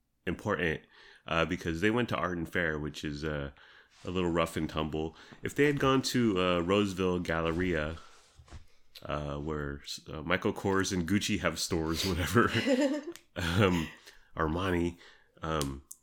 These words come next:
Speaker 1: I, I would have been okay with them
Speaker 2: Mm, I still
Speaker 1: going alone.
Speaker 2: wouldn't.
Speaker 1: Mm-hmm.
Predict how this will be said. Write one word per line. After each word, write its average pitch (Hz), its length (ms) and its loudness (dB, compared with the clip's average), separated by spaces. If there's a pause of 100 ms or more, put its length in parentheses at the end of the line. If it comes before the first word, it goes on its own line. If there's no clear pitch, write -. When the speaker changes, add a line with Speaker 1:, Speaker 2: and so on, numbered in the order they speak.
(160)
Speaker 1:
I, 90 260 -6 (360)
I 107 80 2
would 143 120 2
have 135 80 0
been 135 160 2
okay 104 500 -2
with 73 280 -6
them 71 200 -2
Speaker 2:
Mm, 262 440 -6 (180)
I 311 180 0
still 254 300 -2
Speaker 1:
going 156 160 0
alone. 165 180 0
Speaker 2:
wouldn't. 226 340 0 (420)
Speaker 1:
Mm-hmm. 73 320 -6